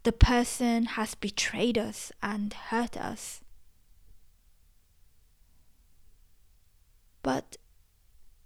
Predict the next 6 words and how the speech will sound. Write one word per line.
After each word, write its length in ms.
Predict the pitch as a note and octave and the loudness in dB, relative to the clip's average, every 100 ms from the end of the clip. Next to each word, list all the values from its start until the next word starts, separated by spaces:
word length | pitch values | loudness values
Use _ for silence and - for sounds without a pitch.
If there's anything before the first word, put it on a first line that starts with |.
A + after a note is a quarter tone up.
| - - - - - _ _ _ - | -20 -20 -20 -20 -20 _ _ _ 2
when 200 | B3+ A3+ | 2 4
all 240 | B3 C#4+ D4+ | 4 4 4
is 140 | D4+ | 2
said 280 | - C#4+ C4+ | -2 -4 2
and 180 | B3 A3 | 4 4
done 320 | G#3+ B3 | 2 0